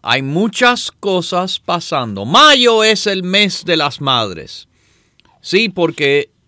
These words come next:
se celebra el Día de las Madres el trece de mayo, que, bueno, en más o menos dos semanas ya, eh,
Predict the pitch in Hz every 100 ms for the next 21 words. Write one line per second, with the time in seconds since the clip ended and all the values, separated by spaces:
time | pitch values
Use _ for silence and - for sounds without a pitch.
0 | _ - 156 139 147 147 175 196 208 190
1 | _ _ _ _ _ _ _ - 147 143
2 | 151 202 202 180 147 156 170 180 180 185
3 | 180 - - - _ _ _ 135 135 110
4 | - 165 190 - 185 165 143 139 127 123
5 | 127 - _ _ 127 123 107 98 87 90
6 | _ _ _ _ _ _ _ _ _ _
7 | _ 143 190 139 160 _ _ _ _ _
8 | _ 139 135 131 135 262 269 254 254 226
9 | 220 - 190 170 170 139 127 - 135 139
10 | 143 151 - _ 127 123 113 104 98 90